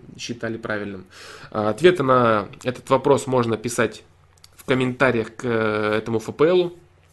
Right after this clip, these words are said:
либо, э, на сайте в разделе обсуждения, в разделе обсуждения, э,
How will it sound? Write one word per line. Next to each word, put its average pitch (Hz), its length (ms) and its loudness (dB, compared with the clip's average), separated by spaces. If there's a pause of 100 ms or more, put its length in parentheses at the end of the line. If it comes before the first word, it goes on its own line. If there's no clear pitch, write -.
(580)
либо, 151 500 0 (100)
э, 104 1300 -6
на 113 140 -4
сайте 131 640 0 (280)
в - 600 -12
разделе 127 440 2
обсуждения, 113 800 -2 (480)
в 117 80 -4
разделе 117 380 2
обсуждения, 120 640 0
э, - 440 -8